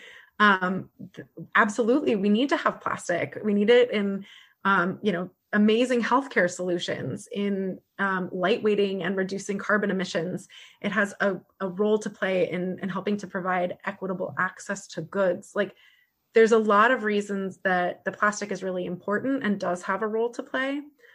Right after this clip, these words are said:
Really where the problem is, is in single-use plastics, disposability, and this high throughput, <sighs> I'm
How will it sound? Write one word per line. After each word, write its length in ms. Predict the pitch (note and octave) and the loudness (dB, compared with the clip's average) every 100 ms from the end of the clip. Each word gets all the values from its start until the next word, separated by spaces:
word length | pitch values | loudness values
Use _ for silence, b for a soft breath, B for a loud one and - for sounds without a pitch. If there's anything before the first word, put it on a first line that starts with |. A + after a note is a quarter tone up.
| b b _ _ _ | b b _ _ _
Really 640 | G3 B3+ C#4 C#4+ B3+ - - | 0 4 6 4 2 0 -6
where 640 | F#3 G3+ G3 G3 G3 F3+ - - | 0 4 4 4 2 0 -8 -20
the 60 | |
problem 400 | - B3+ D#4 B3 | 2 4 6 4
is, 380 | F3+ F3 F3+ F#3+ - | 0 -2 -4 -6 -4
is 280 | G3 F#3+ - | -2 -4 -6
in 500 | F#3+ F#3+ F#3+ F#3+ F3+ - _ | -6 -4 -4 -4 -6 -10 _
single-use 600 | - - A3 B3+ G#3+ G3+ | -4 0 4 4 2 -2
plastics, 760 | - F3+ F3+ F3+ B3 D4 - - _ _ _ _ _ _ _ _ - | -2 -8 -6 -2 -2 -4 -14 -20 _ _ _ _ _ _ _ _ -6
disposability, 1120 | G#3 G3+ F#3 F#3 B3+ G#3+ F3+ F3 F#3+ F#3 F#3 B B B _ | -4 0 2 2 2 2 4 4 2 0 -2 B B B _
and 400 | G3 F#3+ F#3 F3+ - | -2 0 -2 -4 -4
this 220 | F#3 F#3 | -4 -4
high 440 | - G3+ G3 G#3 G#3 | -4 -2 0 0 0
throughput, 600 | G3 G3+ A3 - G3+ - - B B | -2 0 0 0 -4 -4 -14 B B
<sighs> 320 | F#3+ - _ | -12 -14 _
I'm 520 | F3+ F3+ F#3 F3 F3 | -10 -8 -6 -8 -10